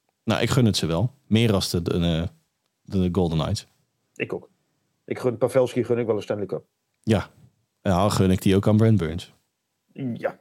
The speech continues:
Speaker 2: maar dat, ja, ja, ik, ja. Maar dan toch, eh, denk ik Pavelski nog net iets meer.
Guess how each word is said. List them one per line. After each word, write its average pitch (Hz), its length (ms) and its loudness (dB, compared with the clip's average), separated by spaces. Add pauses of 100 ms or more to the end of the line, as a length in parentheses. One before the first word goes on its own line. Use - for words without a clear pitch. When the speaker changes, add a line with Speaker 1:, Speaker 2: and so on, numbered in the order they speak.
Speaker 2:
maar 101 140 -8
dat, - 300 -6
ja, 98 260 -6
ja, - 260 -6
ik, - 180 -10
ja. - 200 -4 (720)
Maar 110 120 -2
dan 123 140 0
toch, 143 220 0
eh, 135 120 2
denk 143 140 0
ik 135 140 -4
Pavelski 127 420 -2
nog 113 120 -2
net 113 140 -4
iets 104 120 -10
meer. 90 180 -14